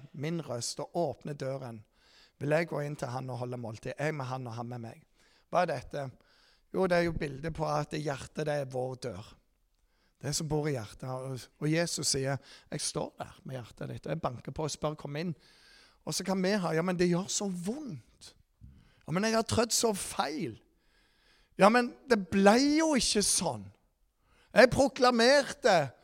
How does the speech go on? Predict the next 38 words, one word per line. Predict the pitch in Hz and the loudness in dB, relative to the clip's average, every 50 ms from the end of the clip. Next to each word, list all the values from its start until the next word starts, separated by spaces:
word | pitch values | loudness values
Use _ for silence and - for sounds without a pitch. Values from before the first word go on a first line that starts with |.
| _ _ _ _ - | _ _ _ _ 0
og | - 202 | 2 2
så | - - 254 | 4 4 4
gikk | 254 196 190 220 262 - - - - | 4 2 2 0 0 -2 -4 -8 -2
det | - 233 233 | 2 6 8
jo | 226 220 208 190 | 8 8 6 6
rett | 196 226 277 - - - - - - | 6 6 6 4 2 -10 -8 -2 -2
i | 220 220 | 0 0
dass, | 180 - - 180 226 285 - - - - - - | 0 4 8 8 8 8 8 4 0 0 0 0
hele | 196 190 180 170 185 202 233 | 2 2 2 2 0 0 0
greia. | 214 196 180 165 165 170 185 226 277 269 269 - - _ _ _ _ _ _ _ _ _ _ _ _ _ _ _ _ _ _ _ _ - | 2 2 2 2 2 4 4 6 6 4 2 -2 -10 _ _ _ _ _ _ _ _ _ _ _ _ _ _ _ _ _ _ _ _ 0
Jeg | 220 240 277 240 247 | 2 2 4 4 4
kan | 262 277 269 | 2 4 6
jo | 254 226 196 | 6 6 6
ikke.» | 175 - 180 165 143 135 | 4 4 2 0 0 -2
«Ja, | 143 143 | -4 -8
men | 143 135 131 | -8 -6 -6
jeg | 156 202 - | -6 -6 -6
står | - - 202 202 | -6 -8 -8 -8
for | - - 175 | -8 -10 -10
døra, | 160 165 190 220 214 | -8 -6 -6 -4 -6
jeg | 190 - | -6 -6
spør, | - - 165 - | -8 -10 -10 -8
kan | - 170 151 | -8 -8 -6
jeg | 147 160 - | -8 -10 -10
få | - 151 | -12 -14
komme | - - 143 135 131 135 139 156 | -12 -10 -10 -8 -8 -8 -8 -8
inn?» | 214 185 - _ _ _ _ _ _ _ _ _ _ _ _ _ _ - | -10 -10 -12 _ _ _ _ _ _ _ _ _ _ _ _ _ _ -6
Og | - 170 | -2 0
du | 175 | 4
vet | 175 190 214 - - | 4 4 4 2 0
hvordan | - 196 214 226 220 202 180 160 | 0 0 0 0 0 -2 0 2
det | 156 | 2
er | 165 196 247 262 220 | 2 2 2 2 0
av | 185 165 | 0 0
og | 156 151 - | -2 -4 -4
til. | 151 143 127 123 - _ _ - - - _ | -4 -4 -4 -6 -10 _ _ -20 -20 -20 _
<laughs> | _ - - - - - - | _ -18 -16 -16 2 8 8
Det | - - | 8 8